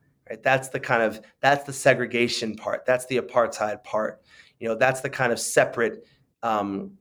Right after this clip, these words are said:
separate and unequal education that, um, uh, that, you know, that is supposed to be unconstitutional in our, in our country. And so, um, and so I think that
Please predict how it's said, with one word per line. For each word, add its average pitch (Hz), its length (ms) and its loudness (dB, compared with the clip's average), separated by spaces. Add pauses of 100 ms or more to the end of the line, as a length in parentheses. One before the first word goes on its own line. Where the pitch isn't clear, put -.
(140)
separate 143 540 0
and 123 160 -2
unequal 123 540 0
education 110 840 -2 (340)
that, 113 340 0 (280)
um, 104 540 0 (100)
uh, - 380 -2 (120)
that, 113 320 0
you 117 80 -2
know, 107 80 2
that 107 140 2
is 107 140 -4
supposed 127 360 2
to 120 80 -8
be 110 100 0
unconstitutional 110 880 0
in 110 120 0
our, 101 140 2
in 107 160 -2
our 98 120 -2
country. 131 480 -8 (440)
And 123 160 2
so, 117 560 -2 (300)
um, 107 320 0
and 120 120 -2
so 127 240 2
I 131 180 0
think 147 420 -4
that 104 400 0